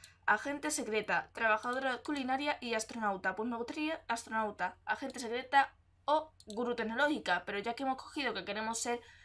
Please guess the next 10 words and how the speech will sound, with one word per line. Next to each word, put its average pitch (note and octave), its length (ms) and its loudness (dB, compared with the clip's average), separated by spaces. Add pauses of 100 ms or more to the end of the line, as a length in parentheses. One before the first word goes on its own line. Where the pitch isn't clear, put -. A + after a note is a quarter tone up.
(340)
una A#3 440 -2
cosa A3+ 600 2 (360)
de A3+ 120 -2
los G#3+ 120 0
ordenadores, A#3+ 540 0
pues A#3 160 -2
vamos G3+ 160 -2
a F#3 60 -6
coger G3 240 -4
esto. - 400 -6